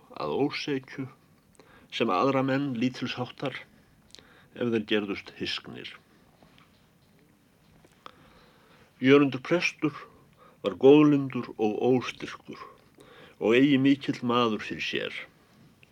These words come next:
Honum óx eigi skegg. Hann hafði sjálfur telgt sér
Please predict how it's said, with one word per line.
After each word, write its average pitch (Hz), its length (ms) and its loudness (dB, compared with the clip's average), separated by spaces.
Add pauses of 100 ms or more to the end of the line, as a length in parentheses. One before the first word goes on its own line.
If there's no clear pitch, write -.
(720)
Honum 117 240 0
óx - 240 -4
eigi 101 320 -4
skegg. - 540 -10 (1900)
Hann 127 180 0
hafði 120 240 0
sjálfur 160 480 2
telgt 147 400 -4
sér 95 320 -2